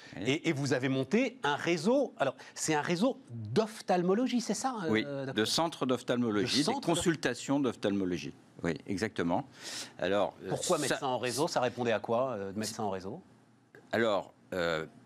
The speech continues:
Speaker 1: mettre en réseau, euh, des centres d'ophtalmologie, ça répond au besoin qui est au cœur de mon livre, c'est que, euh, la santé aujourd'hui, elle ne peut plus être traitée par des hommes et des femmes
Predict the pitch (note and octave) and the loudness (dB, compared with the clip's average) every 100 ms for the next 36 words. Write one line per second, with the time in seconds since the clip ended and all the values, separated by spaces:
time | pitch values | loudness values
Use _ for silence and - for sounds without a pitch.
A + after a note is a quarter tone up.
0 | - - B2 D#3+ - - D3 C3+ C3+ B2 | -20 0 2 4 0 0 0 2 0 2
1 | C#3 A#2 - - - F#2+ F#2 F2 F2 E2 | 4 4 0 -6 -2 2 4 2 2 0
2 | D#2+ D#2 C#2+ C#2 B1 A1+ A1+ G#1 C2 F2 | -2 -2 -4 -4 -6 -6 -6 -8 -4 -2
3 | - A#2+ - G2+ F#2+ - F#2+ F2+ E2+ E2+ | 0 -2 -2 -4 -2 -2 -2 -2 -2 -2
4 | - F3 - E2 F2 E2+ C3 E3 F3+ - | -4 -8 -6 -4 -4 -2 -2 -2 -2 -4
5 | G2+ A#2+ A#2 A#2+ B2 A2 F#2+ - F#2+ E2+ | 0 0 2 2 2 0 -4 -4 0 0
6 | C#2 G#1+ - C3 A#2 G2 F#2 F3+ A#3 G2 | -2 -4 -2 -2 -2 -2 0 -2 -2 -6
7 | - - - - - - G#2 - B2+ A2+ | -8 -14 -14 -10 -6 -2 -2 0 2 2
8 | A2 - F2+ F2 C#2 - G#2+ B2+ - B2+ | 2 0 0 0 0 -2 -2 0 -2 -2
9 | - D#3 D#3+ A2 G2+ F#2+ A#2+ D#3+ G2+ F#2+ | 0 0 0 0 -2 0 2 2 0 -2
10 | G#2 - D#3+ D#3+ - - G#2+ - A2+ C#3 | -4 -2 0 0 0 -6 -6 -2 -2 -2
11 | - - - - A2+ A2+ C#3+ C#3 - D#2+ | -4 -18 -20 -6 -2 -2 -2 -6 -16 -4
12 | G2 F#2 G#2+ A#2 B2 F2+ E2+ - A#2+ D3+ | -4 0 2 2 2 0 -2 -2 0 0